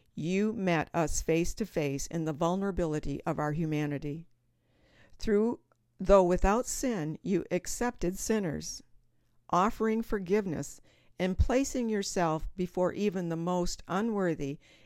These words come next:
as a servant and a friend. You became small and weak in the estimation of the powerful, so that you might elevate to glory the small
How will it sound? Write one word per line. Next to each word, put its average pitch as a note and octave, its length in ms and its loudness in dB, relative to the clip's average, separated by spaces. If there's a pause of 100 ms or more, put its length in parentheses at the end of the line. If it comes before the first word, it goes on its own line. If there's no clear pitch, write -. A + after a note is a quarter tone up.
as F3 180 2
a F#3 60 2
servant D#3 640 -2 (180)
and D3+ 180 -2
a D3 80 2
friend. C#3+ 480 -2 (960)
You F3 140 2
became F#3 400 4
small E3 720 -2 (100)
and E3 280 -4
weak E3 500 -4
in E3+ 140 -2
the D#3+ 160 -4
estimation E3 720 -4
of C#3 120 -6
the D3 80 -2
powerful, D3+ 600 -2 (920)
so G3+ 140 -2
that G3 180 4
you G#3 120 2
might G#3 320 0
elevate G3 580 0
to A3 220 -6
glory D#3+ 600 -2 (300)
the D#3 120 -4
small D#3 580 -2